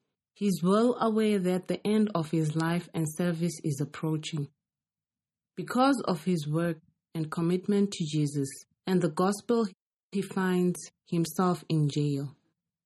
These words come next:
expecting to give the supreme testimony to his Lord by laying down his own life in martyrdom.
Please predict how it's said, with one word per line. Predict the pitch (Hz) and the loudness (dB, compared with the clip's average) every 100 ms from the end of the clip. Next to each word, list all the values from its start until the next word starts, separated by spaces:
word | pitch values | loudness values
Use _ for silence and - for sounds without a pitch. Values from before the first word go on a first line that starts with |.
| _ _ _ _ _ - | _ _ _ _ _ -10
expecting | 214 - 277 277 - 285 254 | -8 0 0 2 4 4 4
to | 190 | -2
give | - 214 226 180 165 | 0 2 2 2 0
the | 165 165 | 0 -2
supreme | - 175 - 214 208 214 | -2 -6 -4 0 2 2
testimony | - 202 - 196 190 180 175 175 | 0 -4 0 2 2 4 2 0
to | - 165 | 0 2
his | 160 160 | 2 2
Lord | 160 165 165 151 - _ _ _ _ _ _ _ | 2 2 2 0 -6 _ _ _ _ _ _ _
by | 175 180 | 2 4
laying | 190 214 240 220 | 6 6 4 4
down | 185 185 190 202 214 _ _ | 4 4 4 2 -2 _ _
his | - 180 156 | -2 -2 -2
own | 185 185 185 185 | 0 2 4 4
life | 175 165 165 - _ _ - | 2 2 -2 -6 _ _ -4
in | 165 | 0
martyrdom. | 165 175 180 - 160 151 147 147 | 2 2 0 0 0 0 0 -2